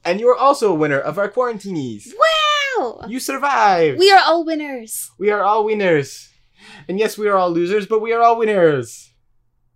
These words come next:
Speaker 2: And the world is made of wieners.
Speaker 1: Wieners. <laughs> There you go. The end of our quarantini episode has to end with wieners.
Speaker 2: Wieners.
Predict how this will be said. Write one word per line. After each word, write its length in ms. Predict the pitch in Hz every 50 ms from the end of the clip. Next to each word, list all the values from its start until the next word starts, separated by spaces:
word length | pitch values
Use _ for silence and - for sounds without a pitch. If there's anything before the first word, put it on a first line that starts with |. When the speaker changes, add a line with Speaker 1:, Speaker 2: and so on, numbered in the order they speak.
| _ _ _ _ _ _ _ _ _ _ _ _ _ _ _ _ _ _ _ _ -
Speaker 2:
And 140 | 208 196
the 60 | 202 196
world 400 | 208 226 247 247 240 240 233 233
is 120 | 220 214
made 200 | 208 202 196 196
of 80 | 196 190
wieners. 500 | 185 185 185 180 180 _ _ - - _ _ _ _ _ _ _ _ _ _ _ _ -
Speaker 1:
Wieners. 580 | - 160 170 170 165 160 151 143 - - - _ _ -
<laughs> 800 | 165 - 285 311 - - 1077 - - - - - 262 - - - - _ - _ _ _ _ - 190 - - _
There 200 | - 185 170 156
you 60 | 139 123
go. 400 | 131 127 123 120 123 123 - _ _ _ - - -
The 80 | - 196
end 100 | 175 175
of 120 | 165 156
our 140 | 160 160 156
quarantini 480 | - 165 156 151 143 - 165 160 151 143
episode 380 | 139 139 131 - 147 135 131 127
has 240 | 147 156 160 -
to 120 | - 160 -
end 140 | 143 139 135
with 160 | 139 135 _ - 190 _ _ _ _ _ -
wieners. 280 | 127 131 131 127 127 123
Speaker 2:
Wieners. 500 | 120 110 113 113 117 - - - -